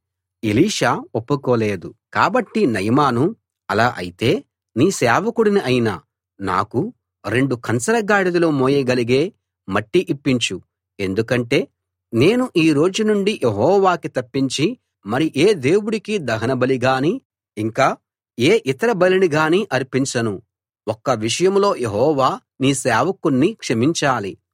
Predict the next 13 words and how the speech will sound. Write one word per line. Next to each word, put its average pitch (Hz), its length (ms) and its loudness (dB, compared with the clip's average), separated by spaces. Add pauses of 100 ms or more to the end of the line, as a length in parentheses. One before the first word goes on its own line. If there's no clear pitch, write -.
(260)
అదేమిటంటే 117 840 -2 (420)
మా 113 180 2
రాజుగారు 165 720 0 (400)
రిమ్మోను 147 480 2
దేవుణ్ణి 165 480 0
పూజించడం 127 760 -4
కోసం 127 480 -2 (380)
మందిరంలో 202 680 2
ప్రవేశించినప్పుడు 143 1080 -2 (320)
నా 120 160 2
చేతి 175 420 0
మీద 208 260 2
ఆనుకుంటాడు. 120 880 -2